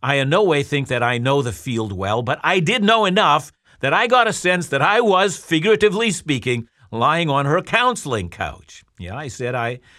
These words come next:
most surely did believe that I was a sinner, for if I didn't, I wouldn't have sought Christ to be my Savior. "Ah," she said, "so how do you now view yourself?" Well, I tried to avoid it by saying, "Well, the real question for me is not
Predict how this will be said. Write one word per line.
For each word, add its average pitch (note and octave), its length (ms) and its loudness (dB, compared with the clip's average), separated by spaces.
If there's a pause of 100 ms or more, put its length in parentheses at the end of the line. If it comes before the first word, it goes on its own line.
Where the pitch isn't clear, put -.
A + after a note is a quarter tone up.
(160)
most A2 200 -6
surely A#2+ 300 -4
did G#2+ 220 -6
believe G2+ 320 -6
that G2 140 -8
I G2+ 100 -4
was F#2+ 220 -8
a F#2 60 -10
sinner, G2 360 -8
for F#2+ 340 -8 (320)
if G#2+ 160 -8
I A#2+ 180 0
didn't, F3 500 0 (180)
I F2+ 120 -12
wouldn't A2 200 -6
have A#2 140 -10
sought A2+ 280 -6
Christ G2+ 360 -8
to G#2+ 40 -14
be G#2+ 120 -8
my A#2+ 180 -10
Savior. - 560 -16 (400)
"Ah," E3+ 220 -12
she F#2+ 180 -12
said, F#2+ 260 -6
"so G#2 300 -4 (240)
how A3+ 180 -4
do C4 60 -8
you F#3+ 120 0
now E3+ 240 0
view F#3+ 260 -8
yourself?" G2 680 -12
Well, G2 280 -14 (360)
I A2 120 -8
tried E3 280 -4
to F3+ 100 0
avoid B2+ 380 -2
it A2 100 -8
by A2 160 -4
saying, A#2 300 -6
"Well, A#2 140 -4
the A#2+ 100 -2
real F3+ 220 0
question C3+ 400 -6
for A#2+ 120 -10
me G#2+ 200 -6
is G2 100 -8
not A2+ 300 -4